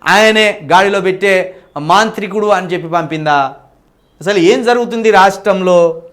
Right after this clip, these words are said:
ఉన్నారు, ఉన్నారు, ఉన్నారు, ఉన్నారు, ఒక్కటేసారి జానారెడ్డి వా-, జానారెడ్డి ఇప్పుడు పవర్ సెంటర్గా మారిండు, కాంగ్రెస్లో పవర్ సెంటర్గా జానారెడ్డి గారు మారిండు.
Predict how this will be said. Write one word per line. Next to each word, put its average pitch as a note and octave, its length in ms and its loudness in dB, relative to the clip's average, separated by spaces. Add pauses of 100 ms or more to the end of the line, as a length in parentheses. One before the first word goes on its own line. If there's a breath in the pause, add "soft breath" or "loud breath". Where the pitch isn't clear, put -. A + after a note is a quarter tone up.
(1200)
ఉన్నారు, C4 400 2
ఉన్నారు, B3+ 200 4
ఉన్నారు, B3 320 2
ఉన్నారు, C4 180 4
ఒక్కటేసారి B3+ 560 2
జానారెడ్డి A3+ 520 2
వా-, G3+ 280 4 (160)
జానారెడ్డి G#3+ 720 0 (260 loud breath)
ఇప్పుడు G#3+ 220 0 (600)
పవర్ G#3+ 200 2
సెంటర్గా G3 480 -4
మారిండు, B2 320 -4 (1300)
కాంగ్రెస్లో G#3+ 440 -2
పవర్ A3 340 -2
సెంటర్గా G#3 300 -4
జానారెడ్డి A3+ 480 0
గారు D#3+ 160 0
మారిండు. G2 340 -12